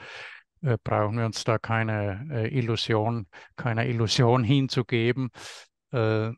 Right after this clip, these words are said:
äh, Millionen, äh, in der Bevölkerung wissen das eben nicht, haben es noch nie gehört. Also hier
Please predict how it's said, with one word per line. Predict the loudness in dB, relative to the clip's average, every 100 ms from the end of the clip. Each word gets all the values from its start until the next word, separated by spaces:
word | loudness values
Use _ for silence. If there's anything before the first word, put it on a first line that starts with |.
| -4
äh, | 0 0
Millionen, | -2 -2 -2 0 0 2 0 -2 -4 -12 -18 -12
äh, | -10 -8 -8
in | -8
der | -8
Bevölkerung | -8 -6 -6 -4 -4 -6 -8 -10 -10
wissen | -6 -4 -4
das | -6 -8 -8
eben | -8 -8
nicht, | -10 -10 -6
haben | -6 -6
es | -10
noch | -10 -8
nie | -8 -6
gehört. | -6 -4 -4 -6
Also | -8 -6 -6
hier | -4 -6